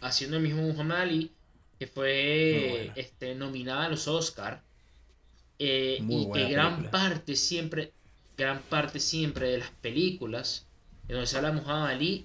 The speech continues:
Speaker 1: la parte más importante es cuando él pelea contra el gobierno de los Estados Unidos y él mismo define como su mejor pelea. Fue un, más allá de un boxeador, también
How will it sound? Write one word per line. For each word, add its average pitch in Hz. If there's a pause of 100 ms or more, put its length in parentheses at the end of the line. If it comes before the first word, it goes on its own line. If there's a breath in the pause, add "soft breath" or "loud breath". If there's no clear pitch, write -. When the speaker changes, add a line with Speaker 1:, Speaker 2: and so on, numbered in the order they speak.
Speaker 1:
la 107
parte 135
más 123
importante 156
es 160
cuando 127
él 127
pelea 139
contra 156
el 123
gobierno 127
de 170
los 160
Estados 156
Unidos 277
y 143
él 147
mismo 180
define 175
como 185
su 160
mejor 131
pelea. 156 (720)
Fue 185
un, 202 (1000)
más 170
allá 196
de 202
un 208
boxeador, 156
también 135